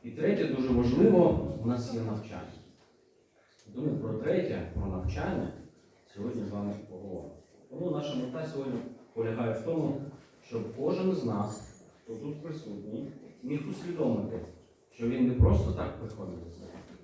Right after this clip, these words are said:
що він не просто, що кажуть, прихожанин, а він бус-, безпосередньо учасник богослужіння, тому що він хоче навчатися у Бога. Навчатися у Бога. Тому ми сьогодні, е, спочатку подивимось,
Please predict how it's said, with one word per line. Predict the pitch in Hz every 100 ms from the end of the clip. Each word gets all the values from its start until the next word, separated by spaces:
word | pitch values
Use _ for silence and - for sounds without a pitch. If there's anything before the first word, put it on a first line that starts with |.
| -
що | 208
він | 95 208
не |
просто, | 208 - - 151
що | - -
кажуть, | - 196 - - - -
прихожанин, | - - - - - 80 - - - - - -
а |
він | 101 180 127
бус-, | 123 - - 104
безпосередньо | 120 113 120 - 117 - - 139 139 - - -
учасник | 107 - 117 123 - 113
богослужіння, | 104 101 87 85 85 - 107 - - - - - - -
тому | 120 143 156
що | - 117 -
він | 202
хоче | 175 151 147
навчатися | 127 120 127 147 - 143 123
у | - 107 90
Бога. | 82 85 - - - - _ _ _ _
Навчатися | 85 - 120 117 - - 90
у |
Бога. | 85 73 - _ _ _ _ _ _ _ _ _ _ _ -
Тому | 156 226 147 - - - - -
ми | 120
сьогодні, | - 117 143 135 123
е, | 107 - - - _ _ _ - - - - 101
спочатку | - - - 139 - -
подивимось, | - - 139 120 117 - -